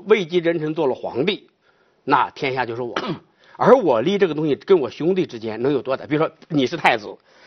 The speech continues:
我是你兄弟，我跟你能差多少？就差半步之遥，我为什么不把你搞掉呢？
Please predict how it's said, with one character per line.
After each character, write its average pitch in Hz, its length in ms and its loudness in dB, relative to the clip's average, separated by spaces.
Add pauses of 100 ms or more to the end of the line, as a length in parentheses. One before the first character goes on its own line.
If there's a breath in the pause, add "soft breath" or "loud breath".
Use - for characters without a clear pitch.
(120 soft breath)
我 139 160 2
是 175 100 6
你 139 120 2
兄 139 180 -2
弟， 135 100 -2 (120 loud breath)
我 196 100 6
跟 277 160 2
你 220 60 4
能 240 120 2
差 226 140 0
多 349 180 -2
少？ 113 220 -4 (100)
就 262 120 -6
差 240 140 -4
半 403 260 0
步 127 100 -8
之 120 160 -8
遥， 104 240 -10
我 160 140 -2
为 254 120 2
什 185 80 -2
么 180 60 -2
不 180 100 -2
把 151 140 -2
你 160 140 -2
搞 - 180 -6
掉 135 200 -2
呢？ 113 100 -12